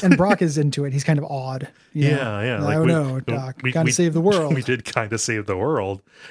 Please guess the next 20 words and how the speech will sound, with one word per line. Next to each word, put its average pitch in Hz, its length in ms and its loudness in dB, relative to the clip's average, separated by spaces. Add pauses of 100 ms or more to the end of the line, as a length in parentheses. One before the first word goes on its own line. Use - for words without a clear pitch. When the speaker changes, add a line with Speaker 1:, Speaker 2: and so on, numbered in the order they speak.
(160)
Speaker 2:
Um, 101 400 -2
and, 110 380 -4
and 107 200 -2
Speaker 1:
Yeah. - 40 -8
Speaker 2:
Dean 107 320 -2
is 95 120 -6
like, 101 200 -2
"Oh, 135 120 0
we 120 120 -4
got, 151 160 0
and 117 100 -6
we 127 60 -2
got 156 200 -2
the 120 80 -4
big 110 260 -4
guy 107 220 -2
to 92 100 -8
shut 98 340 -2
up." 107 260 -8 (960)
Speaker 1:
Yep. 170 220 2